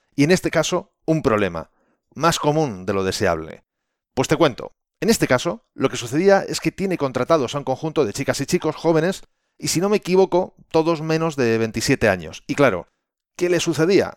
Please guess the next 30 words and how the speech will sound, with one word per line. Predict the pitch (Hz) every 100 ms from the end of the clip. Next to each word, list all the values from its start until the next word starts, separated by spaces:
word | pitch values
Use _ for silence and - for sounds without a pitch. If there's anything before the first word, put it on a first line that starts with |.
| -
Pues | 107
principalmente | - 113 131 160 175 170 175 -
que | 120
no | 135
ejecutaban | 160 156 131 - 123 120
bien | 143 135 139 -
ciertos | 120 117 - 110
trabajos | - - - - - _ _ _ -
y | 143
que | 113
además | 113 143 147 -
muchos | - 139 160 151 151
no | 104 110
duraban | 110 110 120 117 101 90 78
en | 113 107
el | 107
puesto, | 165 151 156 175 _ _ -
por | 117 107
distintos | - 131 123 127
motivos | 123 131 127 - _
se | - 110
iban, | 90 - - _ _
asegurando | - 151 143 165 165
así | 156 175 160 _ _ _ -
una | 147
importante | 160 143 127 123 160 143 127
inestabilidad | 113 - 107 110 131 143
en |
los | 127 -
proyectos, | 113 139 143 98 85